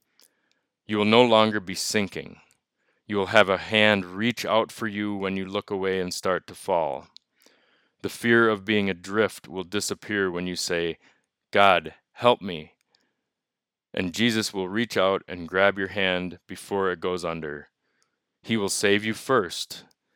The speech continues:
and then with a gentle rebuke, he will say to you,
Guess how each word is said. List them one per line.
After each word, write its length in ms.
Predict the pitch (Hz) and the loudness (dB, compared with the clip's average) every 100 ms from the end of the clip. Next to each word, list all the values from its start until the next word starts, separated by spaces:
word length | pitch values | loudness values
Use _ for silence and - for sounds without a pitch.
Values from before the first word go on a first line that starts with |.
| - | -6
and 180 | 98 98 | -2 4
then 260 | 110 101 | 6 6
with 140 | 92 95 | 2 -4
a 60 | |
gentle 440 | 90 98 95 101 98 | -4 -2 -2 -2 -6
rebuke, 680 | 101 92 107 98 - - _ _ | -6 -6 -4 -4 -6 -20 _ _
he 140 | - 101 | -8 -6
will 120 | 92 | -4
say 280 | - 98 90 | -2 0 2
to 60 | |
you, 300 | 90 87 85 | 0 -4 -6